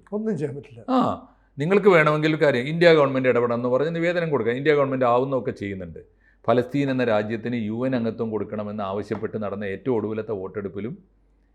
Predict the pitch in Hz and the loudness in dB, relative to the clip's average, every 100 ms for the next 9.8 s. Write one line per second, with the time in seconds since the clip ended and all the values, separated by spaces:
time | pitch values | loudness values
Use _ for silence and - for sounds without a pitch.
0 | _ - 208 220 208 190 185 180 175 165 | _ -6 2 6 6 4 2 2 2 2
1 | 156 147 120 104 92 - 95 123 135 143 | 2 2 0 -4 -8 -8 -4 -4 -2 -4
2 | 139 151 151 160 143 - 160 175 190 196 | -4 -4 -4 -4 -8 0 4 4 4 4
3 | 190 147 143 - 202 180 165 143 120 113 | 4 2 0 0 0 2 0 0 -2 -2
4 | 151 151 123 - 156 143 127 107 - _ | -4 -4 -4 -2 0 0 0 -4 -8 _
5 | _ _ _ _ - 117 123 175 185 170 | _ _ _ _ -2 0 0 0 2 4
6 | 147 - 170 170 175 143 147 160 175 170 | 2 2 2 4 4 2 2 2 2 2
7 | 180 175 165 151 123 120 110 101 98 92 | 0 2 4 4 2 0 -2 -4 -8 -8
8 | 87 185 - _ _ _ - 113 127 135 | -8 -10 -14 _ _ _ -4 2 4 4
9 | 151 147 120 117 - 131 117 135 | 4 4 4 2 0 2 2 0